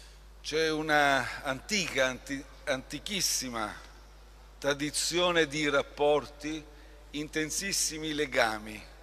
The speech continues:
tra l'Italia e il Libano, rinsaldati da intense cooperazioni degli scorsi anni, da molti anni. E questo ovviamente è un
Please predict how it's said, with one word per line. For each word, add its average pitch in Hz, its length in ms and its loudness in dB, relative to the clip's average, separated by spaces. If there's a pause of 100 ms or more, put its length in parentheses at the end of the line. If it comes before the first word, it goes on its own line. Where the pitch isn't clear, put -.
(440)
tra 135 460 2
l'Italia 139 560 2
e 127 60 -4
il 120 100 -10
Libano, 120 560 -6 (320)
rinsaldati 131 1400 0 (460)
da 131 460 4
intense 156 680 -2
cooperazioni 135 960 -4
degli 123 320 -6
scorsi 123 540 -4
anni, 139 320 2
da 120 140 0
molti 127 420 -6
anni. 107 360 -4 (600)
E 139 340 0
questo 156 1080 -2
ovviamente 139 1160 -6 (340)
è 143 160 0
un 147 460 0